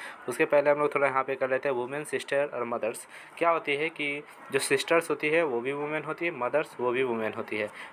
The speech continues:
तो इसका जो Venn diagram है हम किस प्रकार बनाएंगे, हम लोग आइए थोड़ा सा देख लेते हैं। तो women है, sisters है और मदर्स है। Women का एक बड़ा सा round होगा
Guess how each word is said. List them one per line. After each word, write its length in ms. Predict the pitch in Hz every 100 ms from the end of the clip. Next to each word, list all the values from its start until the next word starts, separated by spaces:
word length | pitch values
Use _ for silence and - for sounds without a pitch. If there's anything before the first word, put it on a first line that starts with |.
| -
तो 60 |
इसका 380 | 156 151 - 180
जो 160 | 175 160
Venn 220 | 139 135
diagram 420 | 131 131 139 147
है 60 | 156
हम 140 | 143
किस 220 | 135 131
प्रकार 300 | - 135 147
बनाएंगे, 380 | 143 135 139 165
हम 160 | 175 127
लोग 140 | 131 120
आइए 220 | 123 147
थोड़ा 220 | 135 123
सा 120 | 117
देख 260 | 117 117 120
लेते 200 | 120 131
हैं। 160 | 147 - - - - - -
तो 120 | 143
women 380 | 131 156 180 220
है, 140 | 170 190
sisters 560 | - 131 - 160 156
है 80 | 170
और 80 | 151
मदर्स 360 | 117 120 127 107
है। 100 | 101 - - -
Women 340 | 143 165 185
का 140 | 180 180
एक 180 | 170 156
बड़ा 200 | 120 123
सा 160 | 143 170
round 260 | 160 170 165
होगा 260 | 170 214